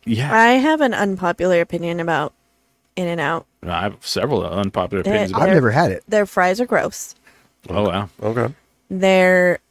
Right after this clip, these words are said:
Speaker 2: burgers are meh.
Speaker 1: I'm gonna, I'm gonna say this.
Speaker 3: But every single person I've ever met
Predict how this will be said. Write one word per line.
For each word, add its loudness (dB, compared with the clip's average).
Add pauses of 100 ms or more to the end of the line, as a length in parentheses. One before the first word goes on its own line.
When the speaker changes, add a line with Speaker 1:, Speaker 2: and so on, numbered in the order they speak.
(200)
Speaker 2:
burgers 4
are 4 (1600)
meh. 0 (180)
Speaker 1:
I'm 0
gonna, 0
I'm -4
gonna -2
say -2
this. -2
Speaker 3:
But -2
every 4
single 0
person 0
I've -2
ever 2
met 2